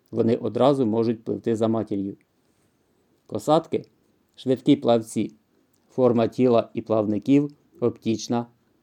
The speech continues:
рибоподібна, мають могутній хвостовий плавець. Завдяки цьому можуть розвивати значну швидкість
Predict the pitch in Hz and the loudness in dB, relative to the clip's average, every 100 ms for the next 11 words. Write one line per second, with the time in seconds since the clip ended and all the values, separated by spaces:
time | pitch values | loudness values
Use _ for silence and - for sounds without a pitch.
0 | _ - 110 120 120 139 110 117 110 120 | _ -6 -2 2 2 2 0 0 0 -2
1 | 127 _ _ _ _ _ _ - 120 120 | -4 _ _ _ _ _ _ -6 0 4
2 | 135 135 113 110 123 127 113 - 104 120 | 4 4 0 0 0 0 -2 -2 -6 -2
3 | 117 120 123 123 117 104 - _ _ _ | 2 2 2 2 2 0 -8 _ _ _
4 | _ _ _ _ _ 117 113 113 127 110 | _ _ _ _ _ -2 0 2 0 0
5 | 110 120 151 156 - 120 113 117 113 107 | 2 4 2 0 -4 -2 0 0 -2 -2
6 | 107 110 117 120 110 117 107 131 117 - | 0 2 2 2 -2 -4 -2 -2 -4 2
7 | 127 117 - - _ | 2 2 -6 -14 _